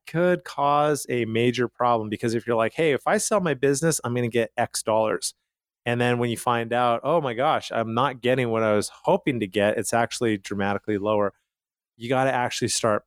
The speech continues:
planning now. And I, again, I'm gonna sound like a broken record, and it's not just small business owners, it's everyone. You need to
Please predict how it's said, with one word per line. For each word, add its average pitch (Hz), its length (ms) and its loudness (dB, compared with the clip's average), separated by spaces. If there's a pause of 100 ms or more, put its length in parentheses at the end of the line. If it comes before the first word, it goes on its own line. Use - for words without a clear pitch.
planning 107 400 0
now. 147 340 -2
And 107 100 -2
I, 117 360 -6 (100)
again, 147 220 0
I'm 120 120 0
gonna 117 120 -2
sound 123 260 0
like 120 160 0
a 120 40 -6
broken 120 340 0
record, 120 400 0
and 110 160 0
it's - 160 -4
not 110 200 2
just - 140 -2
small 120 220 0
business 131 400 0
owners, 101 420 0
it's 110 180 -2 (120)
everyone. 117 580 0
You 113 140 0
need 117 260 -2
to 127 140 -8